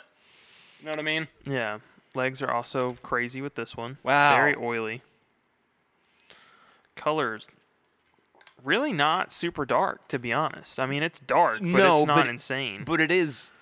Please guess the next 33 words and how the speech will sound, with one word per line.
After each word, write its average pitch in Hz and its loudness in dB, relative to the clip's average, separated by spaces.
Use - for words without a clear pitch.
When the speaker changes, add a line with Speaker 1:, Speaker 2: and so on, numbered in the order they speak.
Speaker 1:
it, 147 -4
it's 160 2
a 143 4
nice 127 4
color. - -2
Speaker 2:
Yeah. 113 -8
Speaker 1:
It 120 4
is 123 0
a 113 2
pretty 113 -2
color. - -12
Um, 98 -6
kinda 127 -2
trying 110 -2
to 101 -2
show 101 -4
it - -10
for - -12
the 101 -10
video 92 -8
a 113 -16
little 92 -10
bit 82 -14
as 87 -12
well. 87 -12
Speaker 2:
Yeah. - -14
Speaker 1:
But 95 -6
the - -10
nose 139 2
kinda 156 4
smells 139 0
graham 117 -4
crackery. 160 -2